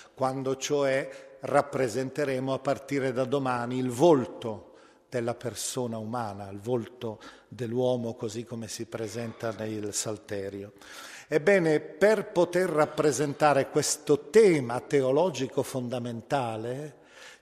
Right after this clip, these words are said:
cioè Dio entra nella storia e là si rivela come luogo privilegiato, non esclusivo, ma privilegiato, ebbene,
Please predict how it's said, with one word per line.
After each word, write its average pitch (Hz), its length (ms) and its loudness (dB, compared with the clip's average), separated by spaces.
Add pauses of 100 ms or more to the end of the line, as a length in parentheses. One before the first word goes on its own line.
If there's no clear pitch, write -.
cioè 135 680 4
Dio 202 1000 4 (480)
entra 160 640 6
nella 147 340 2
storia 160 800 4
e 143 140 4
là 143 360 4
si - 280 -2
rivela 123 760 -6 (280)
come 170 260 6
luogo 170 440 8
privilegiato, 143 920 2
non 135 160 -4
esclusivo, 180 640 0
ma 151 160 2
privilegiato, 139 1040 -2 (680)
ebbene, 190 460 2